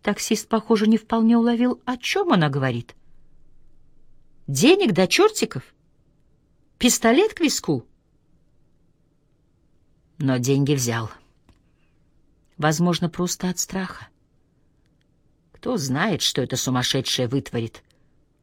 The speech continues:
если не взять. Как и в прошлый раз, она двинулась к левому борту ограды, лавируя между машинами. Весь путь составлял метров пятьдесят.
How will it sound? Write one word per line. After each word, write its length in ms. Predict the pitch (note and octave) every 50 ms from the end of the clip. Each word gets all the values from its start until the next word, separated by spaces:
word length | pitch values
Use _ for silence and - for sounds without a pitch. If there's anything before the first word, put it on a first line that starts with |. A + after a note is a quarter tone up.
| _ _ _ _ _ _ _ _ -
если 360 | B2+ A2 A2 G#2 - - A#2+
не 140 | A#2 A#2 A#2+
взять. 480 | A2 A2 A2 G#2+ G2 - - - - _ _ _ _ _ _ _ _ _ _ _ _ _ _ _ _ _ _ _ _ _ _ _ _ _ _ _ _ _ _ _ _ _ _ _ _ _ _ _ _ _ _ _ _ _ _ _ _ _
Как 240 | - E4+ F#4 - D4+
и 60 | C4
в 60 | -
прошлый 420 | - D4 C#4+ C#4 - - C4+ C4
раз, 460 | C4 C#4+ D4+ D#4 - - - - - - _ _ _ _ _ -
она 260 | A#3+ B3 A#3+ B3+ B3+
двинулась 560 | A3+ A3 C4+ B3 B3 B3 B3 B3 B3 - -
к 180 | - - - -
левому 400 | A#3 B3 A#3 G#3+ A#3 G#3+ A3+ A3
борту 520 | G3+ B3+ C#4+ C4 - - - A#3+ A3 F#3+ - - - - - _ _ _ _ _
ограды, 640 | - G#3 G#3+ F#3 E3 D#3+ D#3+ D3+ C#3 C#3 C#3+ C#3 C#3 - - - - -
лавируя 560 | - A3 B3 B3+ B3+ A3+ A3+ F3+ D3+ D3 C#3+ C#3+
между 320 | C#3+ C#3 C3+ - D3 C#3+
машинами. 640 | C#3+ D3 C#3+ - - D3 C#3 C3+ C3 C3 C3 C#3 - - - _ - - _ _ _ _ -
Весь 360 | - F#3 G3+ C4+ B3 - -
путь 220 | - F#4 G4 F#4
составлял 680 | - - G#3+ - - - F#3 F3+ E3 E3 E3+ E3 D#3+ D3+ - - - _ _
метров 380 | - A#3 E4+ F4 - F3 E3 -
пятьдесят. 680 | - - F3+ D#3+ C#3+ C#3 E3+ E3 - - A#3+ B3